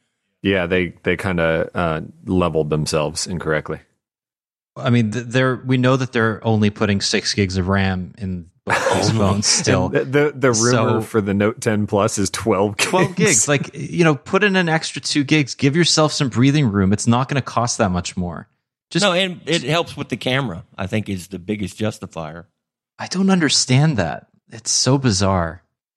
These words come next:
Speaker 2: You know, it's not like I O S that, you know, you can get away with in putting three or four gigs in there. You just can't get away with only six gigs anymore. It just,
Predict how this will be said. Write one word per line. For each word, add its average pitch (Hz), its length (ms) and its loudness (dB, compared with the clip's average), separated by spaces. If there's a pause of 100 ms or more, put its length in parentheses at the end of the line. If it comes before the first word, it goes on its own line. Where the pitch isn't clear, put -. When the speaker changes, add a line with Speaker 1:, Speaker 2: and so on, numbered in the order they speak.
(480)
Speaker 2:
You 110 60 2
know, 117 120 4
it's 117 140 -2
not 143 140 0
like 170 180 -2
I 123 220 0
O 117 120 4
S 113 180 0
that, 104 140 -4 (260)
you 127 80 -4
know, 107 80 4
you 104 160 2
can 113 160 0
get 107 160 2
away 98 260 2
with 101 220 -2
in 90 100 -4 (360)
putting 104 200 2
three 95 240 0
or 90 60 2
four 95 220 -2
gigs 92 480 -4 (580)
in 98 160 2
there. 90 400 0 (500)
You 127 200 -6
just - 200 -2
can't 190 260 -2
get 160 140 2
away 147 260 4
with 214 160 0
only 120 220 2
six - 360 -2
gigs 90 280 0
anymore. 90 380 2
It 101 80 -4
just, - 180 -10